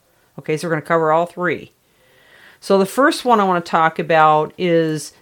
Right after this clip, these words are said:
the autoresponders. Now, uh, so many of us, you know, have emails. We don't think about setting the autoresponder so much unless we're going on a vacation or stepping out of the office for, you know, extended periods of time,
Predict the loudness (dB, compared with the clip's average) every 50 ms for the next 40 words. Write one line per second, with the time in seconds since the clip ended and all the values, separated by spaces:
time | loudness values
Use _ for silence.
0 | _ -16 -8 -4 -2 -2 -2 -2 -4 -6 -6 -2 4 6 6 6 6 4 2 0
1 | -4 -6 -6 -4 -4 -2 -2 -4 -8 -12 -14 -14 -16 -18 -18 -20 _ _ _ _
2 | _ _ _ _ _ _ -4 2 4 4 6 6 4 2 0 0 0 2 2 2
3 | 2 -2 -6 -8 -4 0 0 2 2 0 -2 -2 -2 -2 -2 -2 -2 -2 -4 -8
4 | -14 -10 -6 -6 -6 -4 -4 -2 0 0 0 -2 -2 -6 -6 -4 -2 -2 -2 0
5 | 0 -2 -2 -4 -6 -8 -16 -16 _ -8 -6 -2 -2 -2 -2 -2 -4 -4 -4 -4
6 | -2 -2 -2 -2 -2 -4 -4 0 0 0 0 0 -2 0 0 4 4 4 4 4
7 | 2 -2 -4 -10 -8 -4 -4 -2 -2 -2 -4 -4 -4 -4 -6 -8 _ _ _ _
8 | _ _ _ _ _ -4 -2 -2 0 0 0 0 0 -2 -4 -10 -8 -6 -4 -4
9 | -4 -4 -4 -8 -6 -4 -4 -4 -4 -6 -6 -4 -4 -6 -6 -4 -2 0 0 0
10 | 0 -2 -4 -2 -2 0 -2 -2 -2 -4 -6 -4 -2 -2 -2 -2 -2 -4 -2 -2
11 | -2 -2 -2 0 0 2 2 2 2 0 -2 -4 -4 -6 -6 -2 -2 -2 -2 -4
12 | -6 -6 -6 -6 -8 -10 -12 -6 -2 -2 -2 -2 -2 -8 -8 -6 -4 -4 -4 -6
13 | -8 -10 -10 -8 -8 -8 -8 -10 -6 -4 -2 0 0 0 -2 -4 -6 -8